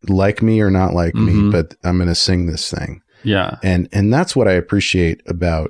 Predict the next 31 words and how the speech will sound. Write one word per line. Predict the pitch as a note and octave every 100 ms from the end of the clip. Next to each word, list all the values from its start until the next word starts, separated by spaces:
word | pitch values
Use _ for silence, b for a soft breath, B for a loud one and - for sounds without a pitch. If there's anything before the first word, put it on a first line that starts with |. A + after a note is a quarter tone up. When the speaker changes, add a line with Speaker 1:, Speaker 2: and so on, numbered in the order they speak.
| _ -
Speaker 1:
them. | F#2 F2+ F#2 G#2
And | E2+ F2+
that's | F2+ -
also | - B2 - G2+ E2 E2+ -
what | F#2
I |
appreciate | E2+ E2 - G#2+ G2+ F2
about | E2 E2+ - - A2
you | B2+ G#2 E2 F2 _ -
and | G2 F#2+ F2+ - _
your | G#2 G#2 A2+ A2
approach | - G2+ F#2+ - - - _
to | -
music, | F#2+ F#2+ F#2 D2+ F2 - _ _
because | G#2+ - G2+ F#2+ F2 - _ _
you're | A2 G#2+
not, | G2+ G2+ A#2+ C#3+ D3 - _ -
I, | C#3
you | A#2+
know, | A2+ G#2
I, | - B2+ B2+
I | G#2+
don't | A#2+ A2+
think | A#2+ A2
you're | G#2
a |
classically | F2+ - G2 - F#2+ F#2+ F2
trained | - F#2 E2+ F2+ - _
singer, | - - - D#2 - - _
but | G2 F#2+ F2+ G2+
you, | G2